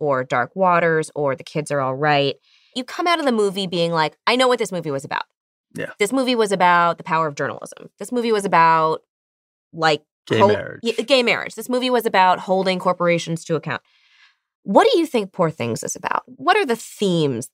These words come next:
Speaker 1: that you and the rest of the artists who made this are trying to explore?
Speaker 2: <sighs> It's really about liberation. It's about equality for
Speaker 1: Hmm.
Speaker 2: women. It's this woman's story, and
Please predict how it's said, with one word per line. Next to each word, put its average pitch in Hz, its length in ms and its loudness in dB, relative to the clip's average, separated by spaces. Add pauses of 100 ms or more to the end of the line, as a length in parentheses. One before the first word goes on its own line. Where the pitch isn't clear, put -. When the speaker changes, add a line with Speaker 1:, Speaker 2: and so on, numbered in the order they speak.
(100)
Speaker 1:
that 143 400 2 (180)
you 175 260 2
and 160 120 2
the 139 100 0
rest 135 320 -4
of 139 160 -4
the - 100 -4
artists 123 460 0
who - 80 -2
made 123 200 -2
this - 320 -4
are 127 260 0
trying 117 280 -2
to - 60 -4
explore? - 500 -8 (760)
Speaker 2:
<sighs> - 40 -8 (520)
It's 135 220 -4
really 165 240 2
about 135 300 0
liberation. 107 960 -4 (520)
It's - 160 -8
about 127 360 -2 (560)
equality 117 640 -2
for - 180 -10
Speaker 1:
Hmm. 233 140 -2
Speaker 2:
women. 113 320 -4 (580)
It's 127 220 -2
this - 240 -4
woman's 147 480 0
story, 127 600 2
and 104 160 -4